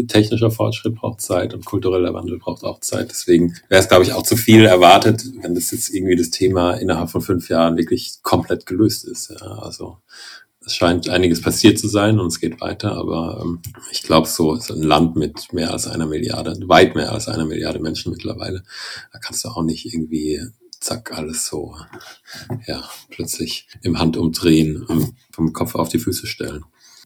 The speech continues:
Wie sieht's denn in anderen Ländern aus, Patricia? Äh, du hast dich ja auch mit anderen Ländern beschäftigt oder mit der Situation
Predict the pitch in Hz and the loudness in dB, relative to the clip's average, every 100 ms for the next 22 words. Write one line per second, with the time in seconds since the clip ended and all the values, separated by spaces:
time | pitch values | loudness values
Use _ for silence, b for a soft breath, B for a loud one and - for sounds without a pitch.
0 | _ - 104 107 151 - 147 113 101 - | _ 6 8 10 6 8 6 6 4 8
1 | 160 160 85 82 80 73 - 71 76 - | 8 10 8 8 6 4 0 -2 -2 -6
2 | - - - 82 - 80 71 76 85 - | -10 -2 0 2 0 -2 -2 -4 -6 -4
3 | 85 80 82 82 - 82 - - 87 - | 0 2 2 -2 -4 -4 -2 -2 -2 -2
4 | - 87 104 95 85 85 - 120 117 107 | 0 2 2 2 0 0 6 6 6 4
5 | 90 87 85 82 - 90 85 - 87 87 | 4 4 4 2 0 -2 0 2 2 2
6 | 85 | 0